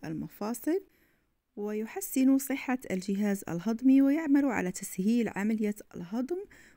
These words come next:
وتحسين حركة الأمعاء والتقليل من حدوث تكون حصوات المرارة. أيضًا هو يعالج الأنيميا لأنه مصدر جيد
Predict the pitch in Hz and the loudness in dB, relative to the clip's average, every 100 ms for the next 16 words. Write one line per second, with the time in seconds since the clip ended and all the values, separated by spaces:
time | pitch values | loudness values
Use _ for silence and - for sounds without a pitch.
0 | - 269 277 277 - 330 294 240 202 226 | -8 -6 -4 -8 -2 2 2 2 -2 -4
1 | - 226 - 214 214 202 185 214 - 175 | -6 -8 -6 -6 -4 -4 -2 -2 -4 -8
2 | - - 214 226 214 180 - 160 190 214 | -10 -10 -6 -4 -4 -4 -6 -6 -4 -6
3 | - 170 196 196 202 196 170 - 165 180 | -6 -10 -6 -6 -6 -6 -8 -8 -6 -4
4 | 202 - 220 220 208 185 160 - - _ | -6 -6 -6 -4 -2 -4 -6 -8 -12 _
5 | _ _ _ 214 220 214 220 214 196 185 | _ _ _ -8 -6 -2 -2 0 0 -2
6 | 208 208 190 - 175 - 185 220 247 254 | -4 -2 -4 -4 -10 -6 -2 2 2 2
7 | 214 151 180 175 175 175 240 - 240 233 | 0 -4 -6 -4 -4 -4 -4 -6 -8 -8
8 | 240 226 226 254 | -4 -2 0 -2